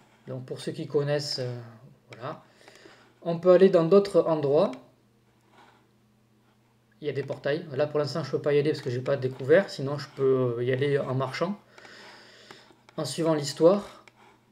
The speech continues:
Et, et voilà. Donc, si vous suivez l'histoire, vous pouvez aller petit à petit dans certains niveaux. Et quand vous arrivez dans des zones, euh,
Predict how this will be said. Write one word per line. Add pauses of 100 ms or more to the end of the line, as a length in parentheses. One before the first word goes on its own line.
(680)
Et,
et
voilà. (1700)
Donc,
si
vous
suivez
l'histoire,
vous
pouvez
aller
petit
à
petit
dans
certains
niveaux.
Et
quand
vous
arrivez
dans
des
zones, (1300)
euh,